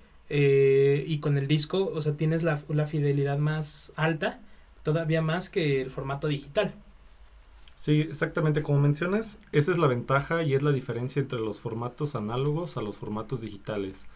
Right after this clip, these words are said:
Speaker 2: El formato análogo es tal cual el audio puro, el registro físico de la onda sonora natural en un medio mecánico. Entonces,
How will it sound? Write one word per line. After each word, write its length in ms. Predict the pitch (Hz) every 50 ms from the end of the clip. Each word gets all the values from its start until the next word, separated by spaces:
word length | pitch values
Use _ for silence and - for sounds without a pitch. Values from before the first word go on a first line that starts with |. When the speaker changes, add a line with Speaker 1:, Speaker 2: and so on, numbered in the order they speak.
| - - - - - - -
Speaker 2:
El 80 | 120
formato 400 | 104 - 120 117 127 131 - 151
análogo 500 | 143 135 131 135 135 135 127 123 120 117
es 200 | 117 120 120 -
tal 260 | - - 120 113 107 -
cual 260 | - 120 120 120 120
el 140 | 113 107 107
audio 320 | 110 113 113 113 120 117
puro, 420 | - - 120 120 123 139 190 208 - - - - - - - - - -
el 140 | 139 113 107
registro 640 | 107 110 113 110 - 139 139 139 - - 143 135
físico 760 | - - - 127 131 - - 151 147 - - 170 175 190 196 - - - - - 117 110
de 120 | 117 117
la 200 | 107 110 107 107
onda 320 | 113 120 127 131 131 143 139
sonora 500 | - - 113 104 104 107 113 120 127 123
natural 640 | 113 107 98 - - 107 104 110 120 147 190 233 - - - - - - - - -
en 160 | 139 120 120
un 200 | 120 123 131 131
medio 440 | 131 131 131 131 131 135 135 139 139
mecánico. 760 | - 131 113 110 101 - - 117 113 110 104 98 - - - - - - - - - - - - - - - - -
Entonces, 580 | - - - - - 110 104 107 120 107 - -